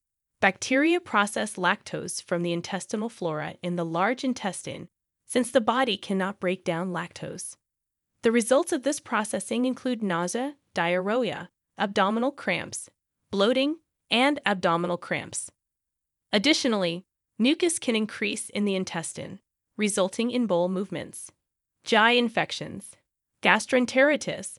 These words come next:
or gastrointestinal tract inflammation, is caused by rotaviruses or noroviruses. In most cases,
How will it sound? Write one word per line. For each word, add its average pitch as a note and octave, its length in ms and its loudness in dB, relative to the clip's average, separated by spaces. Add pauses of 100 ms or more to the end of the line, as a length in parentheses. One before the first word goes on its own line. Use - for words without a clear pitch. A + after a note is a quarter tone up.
(180)
or A#3+ 160 0
gastrointestinal F#3+ 1080 -2
tract E3+ 360 2
inflammation, F3+ 800 -4 (460)
is A3+ 140 2
caused A#3 420 -2
by F3+ 140 0
rotaviruses C4 1000 0 (140)
or A#3 200 2
noroviruses. F3+ 1080 -2 (540)
In G#3 140 4
most A#3 260 6
cases, B3 600 0